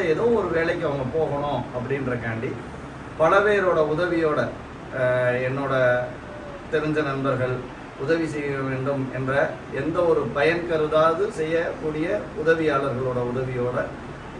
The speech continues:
அஹ், எவ்வித அரசு மற்றும் அயல்நாட்டு நிதி எதுவும் இல்லாமல், பெறாமல், அனுமதி மட்டும் வாங்கி இந்த இல்லத்தை வந்து,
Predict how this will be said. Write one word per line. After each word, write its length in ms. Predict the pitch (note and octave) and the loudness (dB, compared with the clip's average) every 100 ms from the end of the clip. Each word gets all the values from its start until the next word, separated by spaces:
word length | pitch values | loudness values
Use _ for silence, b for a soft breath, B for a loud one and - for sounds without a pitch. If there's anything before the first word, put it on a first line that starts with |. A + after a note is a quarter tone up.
| - | -8
அஹ், 160 | B2+ B2+ | -2 0
எவ்வித 420 | C#3 D#3 F3 E3 | 0 2 4 4
அரசு 420 | - D#3 D#3+ - | 6 6 4 2
மற்றும் 460 | F3+ D#3 C#3 F#3+ G#3 - C3 | -2 -2 -2 -4 -6 -6 0
அயல்நாட்டு 560 | D#3 F#3 G3 F3 D#3 | 0 0 0 -2 -2
நிதி 220 | C3+ A#2+ B2 C3 | -2 -4 -4 -4
எதுவும் 400 | C3+ E3 D#3+ C3+ | -2 -4 -4 -4
இல்லாமல், 560 | C3+ C#3+ C3 D3 - - - - - - | -2 0 0 0 -2 -6 -10 -12 -10 -2
பெறாமல், 520 | C3+ D3 C#3+ D3+ - - C3+ | 6 6 6 4 -2 -6 -4
அனுமதி 420 | D3 F3+ F3+ D#3+ | -2 0 0 0
மட்டும் 360 | D3+ D3+ F3+ D3 | 0 -2 -2 -2
வாங்கி 480 | C#3+ D3 D3 G3+ - - C3+ | -2 -2 -4 -4 -4 -10 -6
இந்த 140 | C3+ | -2
இல்லத்தை 340 | B2 C#3+ D3 C3+ | -2 -2 -2 -2
வந்து, 440 | C3 D3 D#3 A#2 | 0 0 2 0